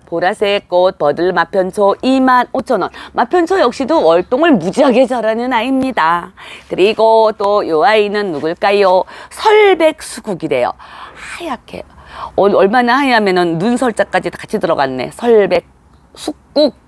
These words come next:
내가 수국이라 그랬죠. 아이, 죄송해요. 설백, 숙국. 이만 사천 원이에요. 이것도 노지 월동이 가능하다고 합니다. 요게 그, 저기, 뭐, 구절초 비슷하게 꽃을 피우네요. <laughs>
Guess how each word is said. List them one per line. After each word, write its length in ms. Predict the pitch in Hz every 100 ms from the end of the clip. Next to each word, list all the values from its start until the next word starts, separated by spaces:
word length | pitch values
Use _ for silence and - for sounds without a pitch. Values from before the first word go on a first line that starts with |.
| _
내가 180 | - 180
수국이라 440 | - 320 311 233 156
그랬죠. 380 | 147 - 120 -
아이, 140 | 143
죄송해요. 460 | - 196 175 139 - - - -
설백, 600 | - 349 349 311 320 311 _
숙국. 600 | - 262 _ _ - 127 _ _ _ _ _ _ _
이만 360 | 175 226 220 165
사천 360 | 214 - 311 220
원이에요. 320 | 143 123 123
이것도 220 | 135 131
노지 240 | 139 143
월동이 300 | 143 127 131
가능하다고 580 | - 147 151 139 127 139
합니다. 360 | 214 175 147 - - - - - - - - - -
요게 240 | 165 180 175
그, 240 | 180 165
저기, 360 | - 151 147 131
뭐, 120 | 104
구절초 560 | - - 208 208 196
비슷하게 440 | 170 - - 160 156
꽃을 360 | 120 - 147 131
피우네요. 560 | 196 151 127 131 269 480 -
<laughs> 580 | 202 202 226 180 165